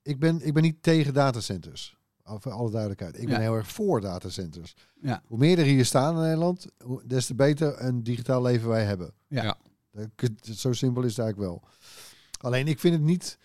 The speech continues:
Speaker 1: Weet je, we hebben het hier over, over een, dit is bijna een soort, een, ja, national security <laughs> bij,
Speaker 2: Ja.
Speaker 1: van, van nationaal belang. Weet je, waarom ligt dat bij gemeenteraadjes? Weet
Speaker 3: Ja.
Speaker 1: je wel, dit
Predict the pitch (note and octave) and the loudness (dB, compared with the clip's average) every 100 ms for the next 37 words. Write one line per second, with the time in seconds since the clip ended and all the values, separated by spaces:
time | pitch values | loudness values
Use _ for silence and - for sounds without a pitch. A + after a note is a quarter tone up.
0 | _ _ _ _ A#2+ A#2+ D3 D3+ D3+ C#3 | _ _ _ _ -10 -2 0 4 2 4
1 | D3+ E3 D3 C#3+ C#3 B2+ C3+ C3+ C#3 A2+ | 4 6 4 2 -2 -2 0 0 -2 -8
2 | A#2+ C3 B2 B2+ A#2 A2 G#2+ A#2 G#2 A#2 | -10 -8 0 2 2 0 -4 -6 -8 -8
3 | C3+ C#3 - G2 - F#2+ F#2+ G#2+ - G#2+ | -6 -8 -12 -20 -16 -10 -6 -4 -4 -4
4 | G2+ G#2+ D3+ F#3 D#3+ D#3 C3 - _ - | -4 -2 2 4 2 4 2 2 _ -20
5 | - - F#3+ C#3+ B2 C3+ C3 C3 C3 C#3 | -16 0 2 2 2 -4 -2 -2 2 2
6 | B2 C#3 B2 C3 F#3+ C3+ B2+ C3+ C#3+ C#3+ | 2 2 2 2 0 0 -6 -6 -4 -2
7 | F3+ F3+ E3 D#3+ D#3+ E3+ C#3+ C#3 C#3+ - | -2 0 2 2 2 0 2 2 2 2
8 | C#3 B3 G3+ D3+ C3+ B2+ A2 A2+ F2+ - | -4 -4 -4 -2 0 0 -2 -4 -6 -6
9 | A#2+ A#2 A2 D#3 D#3 C#3+ - | -2 0 2 0 0 -2 -4